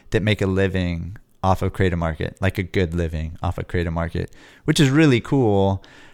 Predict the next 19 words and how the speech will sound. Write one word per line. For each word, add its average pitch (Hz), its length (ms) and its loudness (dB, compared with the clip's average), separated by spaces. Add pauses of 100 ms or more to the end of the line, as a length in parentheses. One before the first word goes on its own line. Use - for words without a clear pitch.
(120)
um, 95 340 2
in 101 140 -4
startup 101 420 2
terms, 92 680 -2 (160)
that 92 580 2 (600)
this 110 180 0
company's 104 440 2
doing 101 240 0
something 95 460 -2
that 92 200 -2
is 90 280 -2
helping 98 380 0
others 90 380 0
pursue - 360 -2
their 85 100 0
passions 85 400 -2
that 82 120 -12
they 87 120 -2
love 85 300 -2